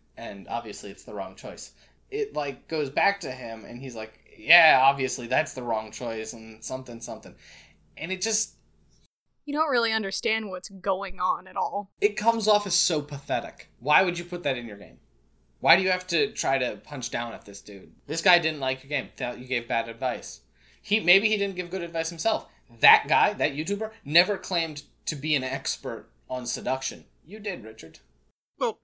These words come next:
Speaker 3: speaking of petty shit in the first scenario, like, when you can take a phone call and it's your buddy Mahmoud, and you hear there's some YouTubers at a convention nearby,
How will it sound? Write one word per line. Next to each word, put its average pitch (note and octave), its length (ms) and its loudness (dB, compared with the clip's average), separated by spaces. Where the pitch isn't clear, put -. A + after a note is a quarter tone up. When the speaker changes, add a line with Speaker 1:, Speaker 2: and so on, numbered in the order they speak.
Speaker 3:
speaking F#3+ 340 -2
of D3 120 -4
petty D#3 200 -4
shit - 360 -4
in B2+ 180 -6
the A#2 320 -10
first C3+ 240 4
scenario, B2+ 600 -2
like, G2+ 260 -4
when A2+ 140 -4
you A#2 80 -4
can A2+ 140 -4
take B2+ 200 4
a A2 60 0
phone A#2 260 0
call B2 280 4
and A2+ 100 -2
it's - 120 -8
your A#2 120 -6
buddy A2 180 -2
Mahmoud, A2 680 -2
and G#2 460 -4
you A2+ 220 -8
hear A2+ 320 -2
there's A2 200 0
some A2+ 120 0
YouTubers A#2+ 480 2
at G#2+ 80 2
a G#2+ 40 -6
convention A#2 460 0
nearby, B2+ 560 4